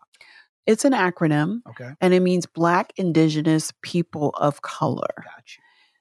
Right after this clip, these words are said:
Speaker 1: So just to give a little context about that, we as Black people here in America,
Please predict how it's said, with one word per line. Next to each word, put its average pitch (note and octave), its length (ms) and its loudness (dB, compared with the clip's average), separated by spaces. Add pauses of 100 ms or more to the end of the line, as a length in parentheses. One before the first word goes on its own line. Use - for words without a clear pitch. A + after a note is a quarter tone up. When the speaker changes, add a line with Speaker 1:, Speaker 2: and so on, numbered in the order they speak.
(220)
Speaker 1:
So G3 440 2
just A3 240 2
to C4+ 80 4
give A3+ 400 2
a E3+ 80 2
little F#3 220 2
context D#3 640 -2
about C3+ 340 -6
that, G2+ 280 -6 (640)
we C4+ 320 4
as G3 200 0
Black D#3+ 300 0
people F3+ 300 -2
here E3 240 2
in D#3+ 60 4
America, D3+ 680 0